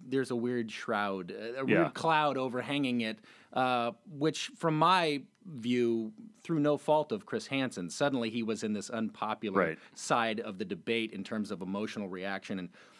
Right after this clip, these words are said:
Speaker 1: he can't control what the internet does. So I, I just found it to be a, a bit strange that he is somehow caught up in what happened, uh,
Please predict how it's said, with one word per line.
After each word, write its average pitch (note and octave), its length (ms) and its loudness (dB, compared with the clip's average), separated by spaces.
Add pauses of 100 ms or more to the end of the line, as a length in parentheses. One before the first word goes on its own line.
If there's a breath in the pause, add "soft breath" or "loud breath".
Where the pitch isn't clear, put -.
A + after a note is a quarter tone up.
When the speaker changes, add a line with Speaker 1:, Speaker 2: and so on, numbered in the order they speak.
(200 soft breath)
Speaker 1:
he G3+ 180 0
can't D#3 240 -4
control F2 300 -8
what F2 140 -6
the E2+ 160 -6
internet C#3 360 -2
does. F2 300 -8
So C#3 160 0
I, B2+ 140 0
I D3 60 2
just D3 180 -4
found D#3 200 2
it C#3 100 -2
to D3+ 60 -6
be C3+ 140 2
a, C3+ 100 2
a C#3+ 160 -4
bit D3+ 180 0
strange D3 500 0
that B2 140 -4
he D3 180 -2
is C3 120 -2
somehow A2 540 0 (520 soft breath)
caught C#3+ 320 4
up B2 240 0 (400)
in A2+ 200 0
what G#2+ 200 0
happened, F2+ 640 -4 (500 soft breath)
uh, F2+ 200 -8